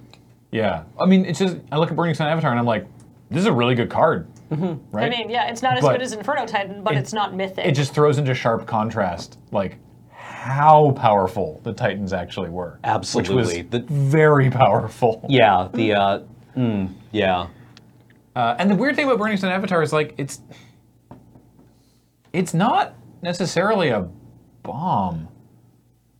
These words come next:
Speaker 1: Like, it's
Speaker 2: Yeah,
Speaker 1: a, it's a
Speaker 2: it's
Speaker 1: six mana six six, which is
Speaker 2: It's a two for one.
Speaker 1: very good. And
Speaker 2: Probably
Speaker 1: then
Speaker 2: a two for one.
Speaker 1: you get to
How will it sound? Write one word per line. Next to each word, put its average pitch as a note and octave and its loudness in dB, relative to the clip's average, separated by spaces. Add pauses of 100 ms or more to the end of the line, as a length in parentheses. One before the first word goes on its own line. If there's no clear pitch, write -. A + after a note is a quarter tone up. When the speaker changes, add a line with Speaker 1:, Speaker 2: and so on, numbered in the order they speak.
(200)
Speaker 1:
Like, A#2+ -4
it's C#3+ 0
Speaker 2:
Yeah, B3+ 0
Speaker 1:
a, - -8
it's D3+ -4
a - 0
Speaker 2:
it's F3 -2
Speaker 1:
six F#3+ 0
mana G#3 2
six C3 -4
six, - -4
which B2 -6
is C3 -2
Speaker 2:
It's C4+ -8
a - -16
two A2+ -2
for G#2+ -8
one. C#3 -6
Speaker 1:
very B2+ -2
good. C#3 0
And A#2+ -6
Speaker 2:
Probably A#2+ 2
Speaker 1:
then C3+ 0
Speaker 2:
a C3+ -10
two D3 -6
for F3 -10
one. F3 -6
Speaker 1:
you B2+ -4
get B2+ -4
to A#2 0